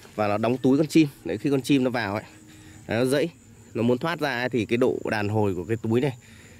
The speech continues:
nó sẽ giữ được cái con chích giấy ở bên trong hoặc là con gà. Đấy, anh em đánh. Còn, à, lưới thì bên đây nhà em đã nhuộm đen một trăm phần trăm như thế này và lên lưới thì nó cực kỳ là vuông.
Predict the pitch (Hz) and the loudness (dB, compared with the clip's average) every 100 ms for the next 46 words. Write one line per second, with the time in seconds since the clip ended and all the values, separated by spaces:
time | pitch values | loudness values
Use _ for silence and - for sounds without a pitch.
0 | - 117 120 117 151 165 123 117 123 117 | -6 -2 0 2 2 2 2 0 -2 -2
1 | 147 120 110 123 117 123 120 - - - | -4 0 0 0 0 -2 -4 -8 -18 -14
2 | 90 101 95 107 107 95 98 - - 87 | -10 -8 -6 -2 -2 -2 -6 -12 -12 -8
3 | 90 110 107 104 110 - - - - - | -6 -2 -2 -2 -6 -8 -20 -20 -20 -20
4 | - - 123 127 127 135 170 151 131 139 | -8 -2 0 2 4 2 2 0 0 0
5 | 135 123 131 123 117 135 - 123 139 127 | 0 0 0 -2 -2 -2 -2 -2 0 0
6 | 113 - 156 131 113 135 123 120 127 127 | -4 -2 -2 -2 0 -2 0 -2 -2 -2
7 | 120 - 120 117 123 123 117 127 147 113 | -4 -8 -2 0 0 0 0 -2 0 -2
8 | 113 110 113 107 107 143 | -4 -6 -2 -2 0 0